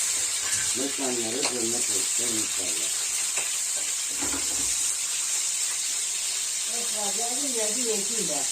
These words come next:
Speaker 2: Kapıyı açtım bir tane.
Speaker 1: Evet, zamanın altında dur sen, bana şeyi at.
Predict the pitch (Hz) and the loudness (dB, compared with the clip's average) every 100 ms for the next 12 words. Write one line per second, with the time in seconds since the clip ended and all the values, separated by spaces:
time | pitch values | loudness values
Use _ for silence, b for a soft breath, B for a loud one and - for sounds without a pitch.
0 | - - - - - - - - - - | 0 0 0 -2 -2 -2 -2 -2 -2 0
1 | - - - - - - 214 214 233 240 | 0 -2 -2 0 0 0 0 0 0 0
2 | 214 - 208 160 165 147 185 196 196 165 | 0 0 0 0 0 0 2 4 4 2
3 | 113 117 113 170 190 214 240 240 208 202 | 2 -2 0 2 4 4 4 4 4 4
4 | 208 202 208 196 185 220 226 - 202 214 | 2 0 2 2 2 0 0 2 2 4
5 | - - - - - - 185 202 226 214 | 2 2 -4 -4 -4 -2 4 6 6 4
6 | 202 202 - | 8 8 8